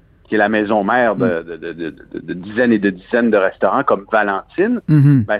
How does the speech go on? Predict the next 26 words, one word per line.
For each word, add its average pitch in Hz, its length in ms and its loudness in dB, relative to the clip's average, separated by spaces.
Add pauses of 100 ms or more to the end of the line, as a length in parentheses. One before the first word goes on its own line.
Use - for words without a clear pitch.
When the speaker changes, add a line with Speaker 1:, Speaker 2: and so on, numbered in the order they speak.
Speaker 1:
son 120 100 -6
P 113 180 -12
D, 113 260 -4
son 113 180 -2
P 131 100 2
D 120 140 4
G, 180 140 2
Éric 160 200 2
Lefebvre, 151 420 0
disait 113 280 -2
récemment 120 500 -2
que, 107 260 -4 (140)
que - 80 -6 (140)
cette, - 180 -10
euh, 85 140 0 (200)
cette 101 220 -8
hausse 156 240 2
des 110 140 2
prix, 147 300 -2
cette 110 140 -2
inflation 123 600 -2 (320)
est - 160 -2
très 175 380 -2
abrupte 107 420 -4 (140)
dans 104 180 -2
l'alimentation 98 840 -4